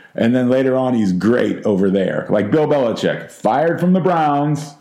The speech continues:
and now he's, like, the best coach ever. Uh, it's just so funny sometimes, I think, how, uh, impatient we are with coaches and, and, uh, how much, uh, how much we put on, like, their position with regards to success,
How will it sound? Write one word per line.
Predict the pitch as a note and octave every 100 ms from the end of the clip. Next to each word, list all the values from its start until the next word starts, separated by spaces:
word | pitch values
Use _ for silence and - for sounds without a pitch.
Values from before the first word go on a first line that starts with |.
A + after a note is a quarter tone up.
| _ _ -
and | A2+
now | B2
he's, | B2+
like, | B2
the | A2
best | A#2 A#2+
coach | - A#2+ A2
ever. | G#2 F2+ - -
Uh, | - C#3
it's | C#3
just | E3+
so | E3 C#3+
funny | B2+ A2+ G#2+
sometimes, | G2 G2 F#2+ F#2+ F2+
I | F#2
think, | F2+ F#2+ F2+
how, | F2 E2+ E2 - - - - _
uh, | F#2+ G2 -
impatient | C#3 C#3 - A#2 B2 - G2
we | G2+
are | G#2 G#2 G2+
with | G2 -
coaches | F#2+ F#2+ G2+ F#2+ F2+
and, | F2+
and, | F2+ G2 F#2
uh, | F2+ F2
how | G2+ G2
much, | F#2+ F#2
uh, | F2+ D#2+ D#2 D#2+ - - - - - _ _ _ _ _
how | G#2 B2
much | C3+ C3 C3
we | A2+
put | B2 A2+
on, | A2 F#2+
like, | F#2 D#2+ F2
their | G2 G2+ G#2
position | G#2 F2 F#2+ - G2
with | F2+
regards | F2+ F2+ F#2 -
to |
success, | F#2 F#2 D#2+ F2+ F2 F2 -